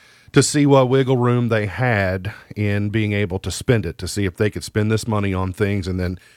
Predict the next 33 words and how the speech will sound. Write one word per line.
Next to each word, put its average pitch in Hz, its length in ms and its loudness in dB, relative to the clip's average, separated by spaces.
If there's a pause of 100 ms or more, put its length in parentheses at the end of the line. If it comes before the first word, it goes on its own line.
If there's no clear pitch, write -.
(280)
uh, 82 240 -4
save 113 460 0
general 117 360 0
fund 107 340 -2
dollars 101 440 -2
and 101 160 -2
move 104 200 0
those 98 200 0
things 101 260 -2
around. 98 400 0
But 139 180 6
as 120 260 -2
the 101 80 -6
session 104 500 -2 (480)
drew 139 200 6
to 123 200 -2
an 104 80 -2
end 113 300 -2
and 90 120 -4
they 92 100 0
had 185 280 0
to 151 60 -2
pass 98 280 0
a 92 60 -8
spending 82 440 -6
plan, 65 520 -8 (720)
what 104 200 4
they 110 140 2
might 107 280 0
like 117 380 0
to 127 160 0
have 90 300 -2
done 78 520 -4